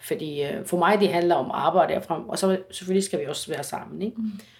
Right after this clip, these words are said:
Speaker 1: Og så kommer jeg bare til Danmark, og så lykkes det. Så, <laughs> så, så kommer jeg ikke tilbage. <laughs> Men, øh, ja.
Speaker 2: Og hvor tit er du i Cairo?
Speaker 1: Ja, mange. Altså, jeg, altså, altså, på et tidspunkt, så var jeg i Cairo fem-seks gange om året.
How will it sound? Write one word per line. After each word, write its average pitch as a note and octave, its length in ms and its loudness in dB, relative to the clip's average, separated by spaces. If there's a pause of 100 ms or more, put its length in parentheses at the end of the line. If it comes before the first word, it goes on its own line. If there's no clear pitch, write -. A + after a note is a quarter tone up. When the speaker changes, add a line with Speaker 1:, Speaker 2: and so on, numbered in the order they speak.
(100)
Speaker 1:
Og A3 100 4
så E4+ 100 8
kommer A3+ 240 4
jeg D#3+ 120 4
bare D#3+ 120 0
til - 140 -4
Danmark, D#3+ 280 -2
og F3 120 -4
så D4 140 0
lykkes C4+ 300 -4
det. - 120 -10 (920)
Så, - 220 -4 (540)
<laughs> - 600 4
så, C#4 140 4 (340)
så D#4 160 6
kommer C4 160 8
jeg A#3 40 6
ikke A#3 120 2
tilbage. G3+ 340 4 (640)
<laughs> - 640 -2
Men, E3 260 4
øh, - 180 -4
ja. D3+ 140 0 (560)
Speaker 2:
Og G3+ 100 2
hvor F#3+ 80 6
tit G3 240 4
er F#3+ 80 8
du D#3+ 100 8
i D#3 80 6
Cairo? E3+ 400 2 (480)
Speaker 1:
Ja, C#3+ 80 0
mange. D#3+ 340 -2 (160)
Altså, E3 220 2
jeg, - 480 0 (160)
altså, D3+ 480 2 (220)
altså, - 220 -6 (1200)
på F#3+ 80 6
et G3 180 8
tidspunkt, G3 340 4
så G3+ 80 8
var F#3 100 8
jeg F3+ 100 10
i - 40 2
Cairo F3 260 8
fem-seks F3+ 540 2
gange C#3+ 240 2
om C#3+ 100 -2
året. - 200 -2